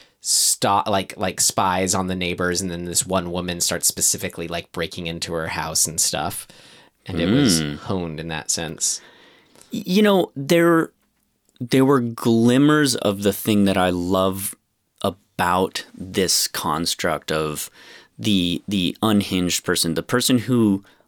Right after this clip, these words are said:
Speaker 2: lives in such an unreality or, like, worldview is so, um, for lack of a better term,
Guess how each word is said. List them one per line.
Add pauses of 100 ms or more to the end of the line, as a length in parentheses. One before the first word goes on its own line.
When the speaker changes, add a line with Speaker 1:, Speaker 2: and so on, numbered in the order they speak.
Speaker 2:
lives
in
such
an
unreality
or,
like,
worldview
is
so, (720)
um, (920)
for
lack
of
a
better
term,